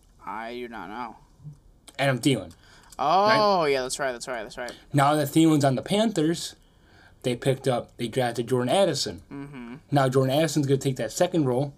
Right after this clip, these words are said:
Speaker 1: Yep.
Speaker 2: that, you know, the number two role,
Speaker 1: Mm-hmm.
Speaker 2: and now he's gonna be the guy who they're gonna throw to when Jefferson is tar-, is covered.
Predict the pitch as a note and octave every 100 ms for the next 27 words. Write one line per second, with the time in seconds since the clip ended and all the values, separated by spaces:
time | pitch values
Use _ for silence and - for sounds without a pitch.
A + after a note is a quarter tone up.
0 | _ C#3+ C3 A2 A2 C3 B2 B2 A#2+ A2
1 | F3+ E3+ C3+ C#3 C#3 C#3 C#3 A2 B2+ B2
2 | D#3 C#3+ B2 A#2+ A#2 A#2 A#2 A2+ A2 G#2+
3 | G2+ - A#2 A2+ A2+ G2 - - - -
4 | A2+ B2 A2+ G2 A#2 G2+ - A2 A2+ -
5 | A2 F#2 F2